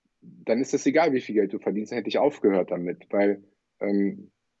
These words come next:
Geld am Ende macht dich halt nicht glücklich. Das lässt dich zufriedener schlafen, wenn du weißt, am nächsten Tag, ähm, kannst du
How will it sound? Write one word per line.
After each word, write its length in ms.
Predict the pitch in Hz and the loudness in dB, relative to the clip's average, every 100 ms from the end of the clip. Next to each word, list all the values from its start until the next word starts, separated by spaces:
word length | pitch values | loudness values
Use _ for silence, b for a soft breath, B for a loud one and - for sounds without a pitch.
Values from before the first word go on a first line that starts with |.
| _ | _
Geld 680 | 202 - - 104 117 160 151 | -10 -8 -6 4 6 6 6
am 160 | 127 | 4
Ende 260 | 113 127 135 | 4 2 2
macht 260 | 113 117 - | 2 -2 -4
dich 120 | - | 0
halt 140 | 113 | 0
nicht 180 | 104 92 | 0 -2
glücklich. 400 | 127 147 101 92 | 0 0 -2 -4
Das 160 | 95 - | -6 -2
lässt 240 | 117 - | -2 -2
dich 140 | 113 | -8
zufriedener 520 | - 104 - 135 113 98 | -6 -6 0 2 2 0
schlafen, 520 | - 127 147 147 123 | 4 4 4 2 0
wenn 100 | 107 | 0
du 140 | 107 | 2
weißt, 260 | 107 113 - | 2 2 0
am 80 | 101 | -2
nächsten 380 | 107 110 - | 0 -2 -4
Tag, 300 | 107 113 113 - _ _ _ _ _ | -2 0 0 -2 _ _ _ _ _
ähm, 420 | - 104 101 101 - | -4 0 0 -2 -2
kannst 260 | 113 113 - | 0 0 4
du 300 | 113 107 | 2 2